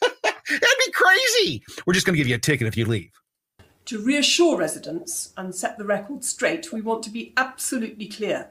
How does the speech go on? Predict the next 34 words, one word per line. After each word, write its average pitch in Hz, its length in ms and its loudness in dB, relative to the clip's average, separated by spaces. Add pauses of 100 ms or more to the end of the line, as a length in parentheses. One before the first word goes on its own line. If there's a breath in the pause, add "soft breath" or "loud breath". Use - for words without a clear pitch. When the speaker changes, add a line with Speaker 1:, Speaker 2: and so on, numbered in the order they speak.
(120)
Speaker 2:
We 214 220 -6
are 202 180 0
not 247 460 0 (260 soft breath)
planning 160 460 0 (100)
a - 40 -6
climate 202 440 -4
lockdown. 185 460 -6 (840)
Speaker 1:
I 135 140 4
agree. 131 340 0 (1200 soft breath)
It's 131 160 -4
not 160 140 2
gonna 160 100 0
be 156 80 2
a 139 60 -4
climate 135 320 0
lockdown. - 480 -8 (920)
It'll 147 160 2
be 135 80 0
some 139 320 0
other 180 220 2
kind 120 240 2
of 95 60 -4
lockdown. - 420 -8 (920)
And 160 140 4
if 208 80 4
it 277 80 6
is 302 140 4
a 208 40 -6
climate 175 300 2
lockdown, 165 460 2
well, 175 340 4
we, 156 160 0
we 156 160 0
misspoke. 127 520 -2